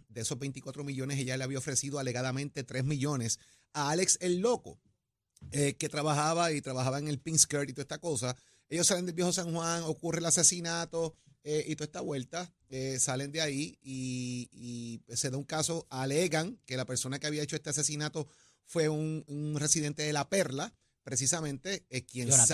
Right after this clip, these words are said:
Speaker 1: sa-, Jonathan, quien sale, eh, libre, porque no fue él quien lo comete, en el intento de el pago del desembolso de tres millones, <clears throat> una persona que enviaba, eh, al negocio Pinskirt,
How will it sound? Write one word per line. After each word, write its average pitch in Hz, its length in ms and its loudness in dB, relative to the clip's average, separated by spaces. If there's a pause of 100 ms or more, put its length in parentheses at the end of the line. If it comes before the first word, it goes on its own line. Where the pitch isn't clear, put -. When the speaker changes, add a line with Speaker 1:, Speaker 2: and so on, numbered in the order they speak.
(100)
Speaker 1:
sa-, - 100 -16
Jonathan, 165 580 -4 (100)
quien 127 540 -4
sale, 170 600 2
eh, 131 140 -4
libre, 196 500 4 (160)
porque 120 300 -8
no 131 160 2
fue 147 220 2
él 135 60 -2
quien 156 140 -2
lo 160 80 0
comete, 208 480 -4 (400)
en 151 220 0
el 139 140 -4 (120)
intento 165 580 0
de 185 360 -2
el 156 160 2
pago 170 460 0
del 127 140 -4
desembolso 147 420 0
de 180 60 0
tres 170 160 0
millones, 180 500 -2
<clears throat> 151 380 -4
una 147 200 0
persona 170 280 0
que 175 60 -4
enviaba, 160 720 0
eh, 139 340 -2
al 135 140 0
negocio 139 360 2
Pinskirt, 160 540 2